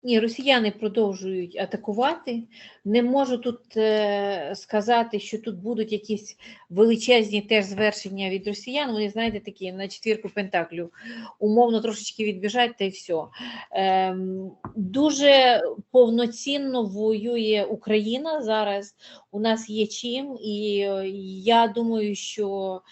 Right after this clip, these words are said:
не дивлячись на ці міні-перемоги, там, е, в будь-якому випадку буде здержування.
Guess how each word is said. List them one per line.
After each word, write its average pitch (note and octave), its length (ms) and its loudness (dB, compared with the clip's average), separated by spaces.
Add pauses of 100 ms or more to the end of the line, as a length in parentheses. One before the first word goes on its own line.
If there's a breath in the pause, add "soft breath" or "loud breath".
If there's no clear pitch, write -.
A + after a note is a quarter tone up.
(240 loud breath)
не G#3+ 100 2
дивлячись A3+ 540 0
на G#3+ 100 -4
ці A3+ 180 -4
міні-перемоги, G#3+ 1040 0
там, G#3 340 0
е, G3 320 -6 (400 loud breath)
в G3 40 -6
будь-якому A3 340 2
випадку G#3 480 -2
буде F3+ 300 -6
здержування. D#3+ 720 -6